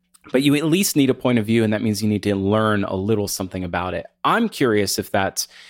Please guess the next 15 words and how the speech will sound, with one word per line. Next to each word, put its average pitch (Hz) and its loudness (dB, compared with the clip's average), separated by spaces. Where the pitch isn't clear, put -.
affecting 101 -2
how 92 -4
you're 95 0
thinking 95 -4
about, 90 -4
uh, 90 -2
twenty 92 -4
twenty-two 92 -4
and 90 -2
beyond. 92 0
And, 92 -2
and, 92 -6
uh, 92 -6
if 190 0
so, 110 0